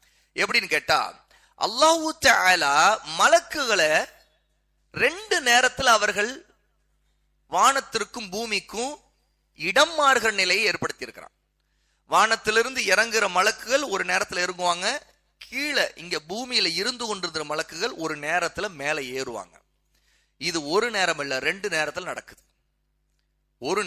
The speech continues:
நேரம் சுபுகுடைய நேரம், ஃபஜ்ருடைய நேரம், ரெண்டாவது நேரம் அசருடைய நேரம்.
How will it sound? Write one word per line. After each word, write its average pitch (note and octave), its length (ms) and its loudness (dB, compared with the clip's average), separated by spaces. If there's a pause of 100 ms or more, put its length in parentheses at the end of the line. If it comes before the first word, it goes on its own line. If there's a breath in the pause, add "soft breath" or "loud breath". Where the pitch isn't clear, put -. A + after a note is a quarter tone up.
நேரம் C3+ 340 -2 (460)
சுபுகுடைய C#3+ 560 -6
நேரம், F#2 260 -16
ஃபஜ்ருடைய B2+ 580 -10
நேரம், E2+ 260 -20 (760)
ரெண்டாவது F3 640 -2
நேரம் B2+ 380 -8 (400)
அசருடைய C3 520 -4 (120)
நேரம். F#2+ 300 -16